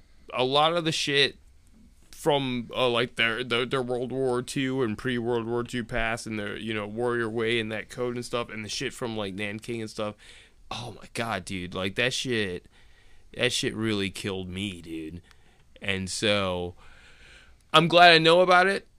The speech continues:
because it's, it, I didn't learn about shit like that in school, but I will say, uh, Japan's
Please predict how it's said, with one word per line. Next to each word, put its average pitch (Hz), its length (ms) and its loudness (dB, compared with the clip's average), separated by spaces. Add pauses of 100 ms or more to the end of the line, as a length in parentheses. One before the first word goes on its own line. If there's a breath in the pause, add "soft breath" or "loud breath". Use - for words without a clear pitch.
because 151 520 0
it's, 139 240 -4 (160)
it, 147 440 -4
I 127 60 4
didn't 139 220 0
learn 139 200 2
about 135 240 2
shit 131 180 -2
like 131 180 2
that 135 180 4
in 117 80 -2
school, 143 500 -2
but 120 200 4
I 123 100 8
will 139 180 -2
say, 101 680 0 (120)
uh, 101 440 0
Japan's 135 840 0